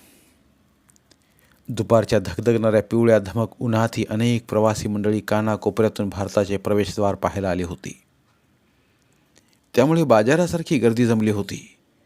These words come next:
फुगेवाले, फेरीवाले, आईस्क्रीमवाले यांचा एकच हल्लकल्लोळ माजला होता. समुद्राची सफर करण्यासाठी लॉन्चसमोर प्रवाशांच्या लांबलचक रांगा लागल्या होत्या. पारू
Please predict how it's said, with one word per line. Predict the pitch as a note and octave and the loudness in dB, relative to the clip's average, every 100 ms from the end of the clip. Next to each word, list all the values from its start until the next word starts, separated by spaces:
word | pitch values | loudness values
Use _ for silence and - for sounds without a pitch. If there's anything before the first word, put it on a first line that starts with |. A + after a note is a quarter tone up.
| _ _ _ - | _ _ _ -10
फुगेवाले, | A2+ G#2+ A#2 A2+ A2 G#2+ F2+ - - | -4 2 4 4 4 0 -2 -8 -2
फेरीवाले, | A#2+ A#2+ B2 A#2 A#2 A2 - _ - | 0 4 4 4 2 0 -4 _ -2
आईस्क्रीमवाले | A#2 - B2 B2+ A#2+ A#2+ A2 - - _ | -2 0 0 2 4 2 0 -4 -16 _
यांचा | - A2+ A2 - | -4 -2 0 -2
एकच | G#2+ - A#2+ G#2+ - | -4 -2 -2 -2 0
हल्लकल्लोळ | A#2 A2+ - A2+ B2 B2+ | 0 0 0 2 2 2
माजला | A#2 A2 A2+ | 2 0 0
होता. | G#2 A2 - - _ _ _ _ _ _ _ _ _ _ _ _ | -2 -4 -10 -14 _ _ _ _ _ _ _ _ _ _ _ _
समुद्राची | - B2 A#2 A2+ A2 G#2+ | -4 0 2 2 0 -2
सफर | - A2+ - A2+ | -4 -2 0 0
करण्यासाठी | - G#2+ A2 A2+ G#2+ G2+ | 0 0 0 -2 -4 0
लॉन्चसमोर | G#2+ A2+ - A2 G#2+ | 0 0 -4 -4 -4
प्रवाशांच्या | F#2+ G#2 G#2+ - G2+ G2+ | 0 2 2 0 -6 -4
लांबलचक | G2+ G#2 G2 G2 - G2+ F2+ | -2 -2 -2 -4 -4 -8 -4
रांगा | F#2 G2 F#2+ | -4 -2 -2
लागल्या | F#2+ F#2 F2+ | -2 -2 -4
होत्या. | E2+ - - _ _ _ _ _ _ _ _ _ _ _ _ _ _ - | -6 -12 -16 _ _ _ _ _ _ _ _ _ _ _ _ _ _ 0
पारू | A2 C3 | 0 2